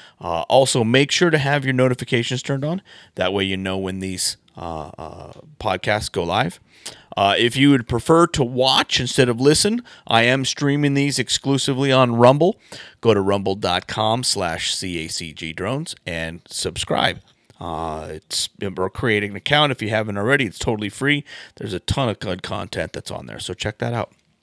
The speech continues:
Hey, are you looking for a drone pilot?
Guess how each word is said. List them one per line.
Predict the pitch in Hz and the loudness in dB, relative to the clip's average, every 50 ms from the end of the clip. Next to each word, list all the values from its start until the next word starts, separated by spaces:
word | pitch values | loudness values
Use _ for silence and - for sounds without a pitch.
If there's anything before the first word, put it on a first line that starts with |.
| _ _ _ _ _ _ _ _ _ _ - - - - - - - - | _ _ _ _ _ _ _ _ _ _ -12 -12 -12 -12 -16 -8 2 6
Hey, | - 190 170 | 10 10 10
are | 151 | 10
you | 147 160 160 | 10 8 8
looking | 160 160 160 - 147 | 8 8 6 4 2
for | - 160 147 | 4 6 6
a | 131 120 | 6 6
drone | 110 131 139 143 151 | 4 4 4 4 4
pilot? | 143 160 147 156 160 185 190 - | 4 4 4 4 4 2 0 -4